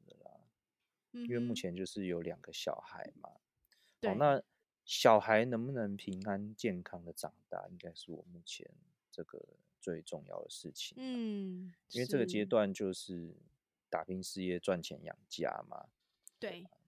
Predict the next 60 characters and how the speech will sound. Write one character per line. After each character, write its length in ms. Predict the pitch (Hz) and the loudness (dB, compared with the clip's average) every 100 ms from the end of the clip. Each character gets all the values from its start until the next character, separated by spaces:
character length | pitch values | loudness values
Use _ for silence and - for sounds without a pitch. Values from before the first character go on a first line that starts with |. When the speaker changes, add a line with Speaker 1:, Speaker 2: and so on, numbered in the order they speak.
| - | -4
Speaker 1:
那， 460 | 110 90 85 82 85 _ _ _ - | 0 2 0 -4 -10 _ _ _ -4
呃， 680 | 92 90 87 87 87 87 - | 0 2 2 0 -2 -6 0
讲 120 | 92 | 2
得 80 | 92 | 2
好 120 | 90 | 0
像 180 | 117 120 | 0 -2
很 160 | 90 | -4
现 260 | 80 120 87 | -2 -2 -2
实 220 | - - - - | -4 -6 -6 -6
啊， 260 | - 50 - - | -6 -8 -12 -2
但 100 | 107 | 0
是 480 | 104 101 107 98 92 | 2 0 0 -2 -4
Speaker 2:
<laughs> 80 | _ | _
Speaker 1:
<laughs> 40 | - | -2
没 100 | 107 | -2
有 100 | 101 | 0
办 280 | 117 98 | 2 2
法， 260 | 92 82 85 - - - - | 2 -2 -2 -16 -20 -20 -10
因 80 | 110 | -2
为 60 | 123 | 0
开 240 | - 117 | 6 4
销 220 | 113 107 | 6 4
就 200 | 104 - | 4 0
是 200 | 101 101 | 0 -2
很 120 | 92 80 - | -6 -12 0
大 140 | 87 | 2
啊， 340 | 69 - 50 104 - | 2 -4 -14 -18 -10
这 140 | 127 | -8
个 20 | |
阶 120 | 110 | -4
段 120 | 113 113 | -2 -2
开 160 | 107 | -4
销 140 | 98 92 | -2 -4
就 100 | 95 | -4
是 140 | - | -8
很 80 | 82 _ | -10 _
大 100 | - | -6
啊， 240 | 85 50 92 | -6 -6 -8
有 100 | 92 | -6
小 160 | 87 | -6
朋 120 | - | -6
友 80 | 85 | -6
的 100 | 80 | -6
人 80 | 76 | -8
就 100 | 87 | -10
知 200 | - 82 - | -14 -14 -4
道 200 | 80 - - | -4 -4 -10
嘛。 80 | - | -20
哦， 40 | - _ | -20 _
Speaker 2:
嗯。 400 | 247 240 208 190 | -8 -4 -4 -4
Speaker 1:
上 260 | 180 175 107 | -4 -2 0
个 280 | 92 87 90 | 0 0 0
幼 160 | 101 | -2
稚 220 | 90 107 92 | -4 -4 -4
园、 300 | 73 73 - | -4 -6 -8
托 180 | - 95 | -8 -6
婴 80 | 92 | -4
中 240 | 90 90 | -4 -4
心 280 | 87 90 85 | -6 -8 -8
等 180 | - | -6